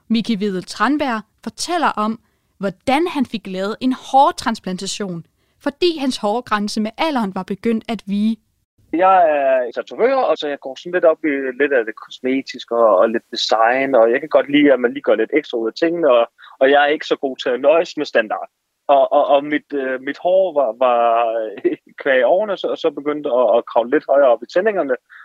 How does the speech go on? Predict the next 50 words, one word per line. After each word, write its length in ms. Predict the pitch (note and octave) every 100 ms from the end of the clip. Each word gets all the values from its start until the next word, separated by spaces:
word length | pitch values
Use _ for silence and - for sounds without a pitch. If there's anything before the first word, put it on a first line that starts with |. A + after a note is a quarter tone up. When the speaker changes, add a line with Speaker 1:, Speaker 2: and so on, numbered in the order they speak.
| - _
Speaker 2:
og 120 | C3
på 80 | D#3+
det, 140 | D3 D3+
øh, 180 | C3 C3 C#3+
daværende 440 | F3+ F3 C#3+ A#2+
tidspunkt 440 | - E3+ - B2 -
havde 120 | A#2
jeg 100 | G#2
sådan 180 | - A#2
lidt, 180 | A2 -
øh, 160 | E2 - - _ -
page, 320 | C3+ D#3 D#3
skulderlangt 520 | - F3+ G3+ A2 G2+
hår, 260 | D#3 D#3+ - _ _ - -
øh, 340 | B2+ B2+ B2+ - B2+
og 140 | A#2+
red 120 | A#2+
tilbage 500 | - B2 C#3 D#3+ E3+
og 80 | A#2+
sat 180 | - A2+
op 140 | A#2
i 40 | D#3+
en 100 | F#3
hestehale, 380 | A3+ B2 G2+ G2+ _ _
hvilket 300 | E3+ F3+ B2
jeg 120 | A#2 D#3+
elskede, 320 | A#3+ - G3 B2+
og 100 | C3
var 80 | B2+
så 160 | F3
glad 180 | E3 D3
for 60 | C#3+
mit 160 | B2
hår. 140 | C3 C3 D3
Men 80 | D3+
når 180 | D3+
der 100 | C3
så 140 | C#3+ E3+ -
blev 140 | E3+ D3+
taget 200 | D3+ C3
billeder, 340 | F#3+ A3 G3 G#2+ - _ -
som 100 | C3+
tatovør 360 | D3+ C#3+ E3
sætter 240 | E3 F#3 D#3+
jeg 80 |
jo 40 | A2+
tit 200 | - C#3+
ned 200 | E3+ F#3 E3
og 60 |
kigger 240 | - G#3